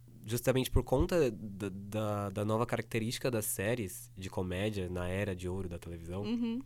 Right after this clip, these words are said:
Speaker 1: que a gente já discutiu um pouco aqui, porque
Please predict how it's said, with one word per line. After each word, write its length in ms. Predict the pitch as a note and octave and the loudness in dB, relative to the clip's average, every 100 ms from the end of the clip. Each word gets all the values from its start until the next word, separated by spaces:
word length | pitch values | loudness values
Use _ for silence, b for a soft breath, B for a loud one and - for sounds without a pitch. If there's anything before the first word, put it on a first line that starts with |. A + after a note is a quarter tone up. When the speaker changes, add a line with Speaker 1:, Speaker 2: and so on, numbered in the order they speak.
| - - | -10 -6
Speaker 1:
que 80 | |
a 40 | F#2 | -2
gente 180 | F2+ F2 | -2 -2
já 60 | |
discutiu 340 | E2+ - - F#2 | -4 -6 -6 -6
um 40 | |
pouco 220 | F2+ F2 | -6 -6
aqui, 300 | F2 G#2+ A#2+ - B B B B B - | -6 -4 -4 -6 B B B B B -4
porque 720 | A#2 A2+ - A#2 A#2 A#2 A#2 | -2 -2 0 2 4 4 4